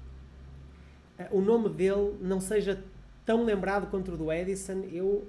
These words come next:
hoje acho que é o contrário. Eu acho que o nome do Tesla está muito mais, está muito mais lembrado e as pessoas s-, conhecem a história. Mas a questão é, se o Thomas Edison não se tivesse apropriado das ideias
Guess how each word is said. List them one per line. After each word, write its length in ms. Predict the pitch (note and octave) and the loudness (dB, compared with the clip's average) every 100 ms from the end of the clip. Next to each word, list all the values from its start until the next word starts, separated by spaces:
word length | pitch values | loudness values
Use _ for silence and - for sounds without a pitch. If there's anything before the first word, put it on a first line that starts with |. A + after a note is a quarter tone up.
| - | -8
hoje 320 | F3+ F#3+ G#3+ G#3 | -2 0 2 0
acho 260 | G#3 G#3 | -2 -2
que 80 | - | -4
é 40 | |
o 40 | G3+ | -4
contrário. 460 | G3+ G3 F#3 C#3+ | -4 -2 0 0
Eu 60 | C#3 | -2
acho 220 | E3 - | -4 -6
que 180 | - E3+ - - - | -8 -8 -10 -20 -6
o 80 | F3+ | 0
nome 260 | F3 F#3 G3+ | 2 2 2
do 120 | A#3 | 0
Tesla 480 | - F#3+ A3 A3+ B3 | 2 4 4 2 -2
está 180 | A#3+ G3+ | -2 0
muito 320 | E3+ G3+ B3 | 0 0 -2
mais, 580 | E3+ D#3 D#3+ F#3 - - - - - _ _ _ - | -2 -2 -2 -6 -10 -16 -20 -20 -20 _ _ _ -14
está 220 | D#3+ D3+ | -8 -4
muito 220 | D#3+ F3+ | -2 0
mais 200 | F#3+ F#3+ | 0 2
lembrado 680 | G3 F#3+ E3+ D#3 E3 F#3+ D3 | 4 2 0 0 0 -2 -2
e 80 | C#3 | -4
as 80 | C3+ | -4
pessoas 440 | E3 D3 C3 - - | -6 -6 -8 -12 -16
s-, 240 | - - - - | -18 -20 -20 -10
conhecem 440 | E3+ F#3 F#3+ F#3 | -4 -2 -2 -4
a 20 | D3+ | -8
história. 440 | - D3 B2+ B2+ | -8 -8 -6 -6
Mas 160 | E3 F3 | -6 -6
a 60 | |
questão 300 | G3+ - A3+ | -8 -6 -2
é, 200 | G3 D3 C3+ - - - - _ _ | -2 -2 -6 -14 -20 -20 -20 _ _
se 540 | - - - - A3 A#3 | -14 -12 -10 -8 -4 -4
o 60 | |
Thomas 400 | A#3 G#3+ G#3 G#3 | 0 0 2 0
Edison 560 | G3 F#3+ F#3+ - G3 G3 F#3 | 0 0 -2 -4 -4 -4 -4
não 240 | F3+ G3+ | -2 -2
se 120 | G3+ | -2
tivesse 340 | G#3 F#3 F#3+ F#3 | -4 -2 -4 -6
apropriado 600 | E3+ C#3 D#3 E3 E3+ E3 | -8 -6 -4 -2 -2 -4
das 100 | D3 | -4
ideias 680 | C#3+ E3 E3 E3 E3 - | -2 -2 -2 -4 -8 -16